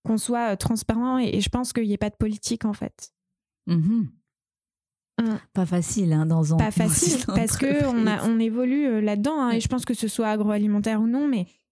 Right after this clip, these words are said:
Speaker 1: pas de politique, soyons francs, soyons, euh, euh, soyons vrais avec les gens.
Speaker 2: Mm.
Speaker 1: Euh, je pense que, euh, c'est, c'est pour le bien commun.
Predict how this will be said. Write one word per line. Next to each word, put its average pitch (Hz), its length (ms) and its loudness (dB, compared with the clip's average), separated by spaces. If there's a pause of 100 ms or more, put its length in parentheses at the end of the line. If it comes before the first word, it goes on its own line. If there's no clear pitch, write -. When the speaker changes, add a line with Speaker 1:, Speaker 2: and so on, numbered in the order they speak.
Speaker 1:
pas 220 100 0
de 214 80 -6
politique, 233 460 -4
soyons 233 360 0
francs, 254 500 -2
soyons, 226 560 0
euh, 202 160 0 (580)
euh, 196 560 2
soyons 254 320 0
vrais 247 220 0
avec 220 260 -2
les 208 160 0
gens. 208 240 0 (180)
Speaker 2:
Mm. 185 140 0
Speaker 1:
Euh, 190 640 2 (600)
je - 80 -4
pense 247 260 -4
que, - 120 -2
euh, 190 800 0 (120)
c'est, 220 200 -2
c'est 226 140 0
pour 233 180 -4
le 233 80 0
bien 220 240 0
commun. 214 360 -2